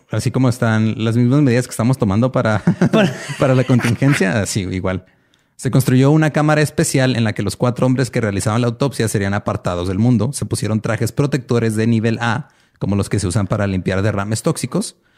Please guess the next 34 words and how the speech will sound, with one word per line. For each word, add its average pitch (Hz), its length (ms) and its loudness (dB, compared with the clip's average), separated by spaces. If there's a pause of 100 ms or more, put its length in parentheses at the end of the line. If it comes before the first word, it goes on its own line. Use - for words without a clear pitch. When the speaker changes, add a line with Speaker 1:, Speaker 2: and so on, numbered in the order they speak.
(300)
Speaker 1:
y 110 120 -8
cada 113 280 0
hombre 110 240 2
estaba 104 300 0
conectado 104 400 -2
a - 20 2
una 107 120 0
toma 104 260 0
de 101 60 0
oxígeno 110 340 -2
a 107 40 -2
través 90 300 -4
de 95 60 -4
un 92 100 -4
tubo. 95 400 -6 (1200)
O 165 80 -12
sea, 127 100 -4
Speaker 2:
Güey, 135 220 -2
esto 135 260 -4 (460)
Speaker 1:
<laughs> - 460 -12
está... 120 240 -2
bien 139 140 4
cabrón. 175 380 2
O 165 60 4
sea, 139 140 2
es, 135 100 4
es, 135 180 2
hicieron 139 600 4
lo 123 80 2
que 131 100 -2
pasa 139 260 0
en 196 80 2
las 190 120 2
películas. 139 540 2